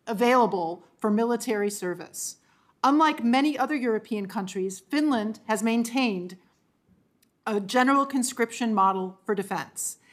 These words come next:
This allows Finland to rapidly call up its reserve force when needed at a lower overall training cost. On Sweden, Sweden, Swedish accession to nato would further the principles of the North Atlantic Treaty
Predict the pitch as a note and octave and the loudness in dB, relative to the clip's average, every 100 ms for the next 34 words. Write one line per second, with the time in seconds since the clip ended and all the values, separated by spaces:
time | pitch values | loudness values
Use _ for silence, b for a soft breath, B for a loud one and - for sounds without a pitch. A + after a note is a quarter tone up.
0 | b b B3+ C#4+ E4+ C4+ C4 B3+ - A3+ | b b 0 2 4 4 4 2 -2 -2
1 | G3+ G3+ G3+ G3+ A3+ B3+ C#4 A#3+ C#4 - | 0 -2 -2 0 4 4 2 -4 -6 0
2 | A#3+ A3+ A3+ A3+ - A3+ G3+ G#3 G3 - | 2 2 0 -4 -4 -4 0 -2 -2 -4
3 | E3 E3 - - b b G#3+ A3+ A3 G3+ | -4 -4 -6 -12 b b 2 4 2 0
4 | D#3 - _ - G#3+ G#3+ G3 A#3+ B3+ B3+ | -4 -16 _ -2 0 2 4 6 6 4
5 | A#3 A3 G3 G#3 F#3+ F#3+ F#3+ - G3+ F#3 | 2 0 2 4 4 2 -4 -8 -4 -4
6 | F3+ F3+ F3+ D#3 - - - - _ _ | -4 -8 -6 -6 -6 -12 -14 -16 _ _
7 | _ b b b b B3 C#4+ D4 - C4 | _ b b b b 2 4 4 0 -2
8 | G3 D#3+ - _ _ _ _ _ - - | -2 -6 -18 _ _ _ _ _ -6 -2
9 | B3 D#4 D4+ D#4+ - - D#4 F4+ D#4+ C#4+ | 2 2 2 -2 -4 0 2 2 -2 -4
10 | - C4 C4 C#4+ B3+ A#3 A3 G#3+ G#3+ G#3 | 2 2 4 0 0 0 2 0 0 0
11 | A3+ - C#4 D4 A3+ F3+ F3 - C4 B3+ | -2 0 2 2 0 -4 -4 -2 -2 -2
12 | - G3+ G3 - G#3+ G#3+ A3 A3 A3+ G#3+ | -2 -2 -2 -4 -4 0 2 2 0 -2
13 | G#3+ G#3+ G#3+ - G#3+ F3 D#3 | -2 -2 -4 -6 -4 -4 -6